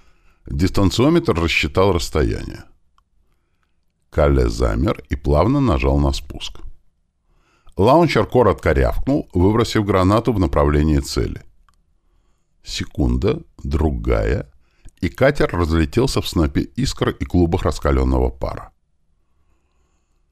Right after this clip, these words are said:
Стрелок глубоко вздохнул, снял с плеча лаунчер и пошел к машине. Предстояло разобрать оружие и уложить его в чехол,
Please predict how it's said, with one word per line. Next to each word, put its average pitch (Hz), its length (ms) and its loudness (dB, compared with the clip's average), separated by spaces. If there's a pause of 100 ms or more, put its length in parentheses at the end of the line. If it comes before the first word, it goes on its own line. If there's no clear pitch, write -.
(300)
Стрелок 156 540 4
глубоко 127 460 4
вздохнул, 78 720 0 (180)
снял 73 360 -2
с - 80 -8
плеча 69 380 0
лаунчер 76 540 0
и - 20 0
пошел - 400 -2
к - 60 -14
машине. - 540 -4 (1300)
Предстояло 135 760 4
разобрать 110 600 4
оружие 80 500 2
и 156 40 2
уложить 104 500 4
его 107 200 2
в - 80 2
чехол, - 560 -6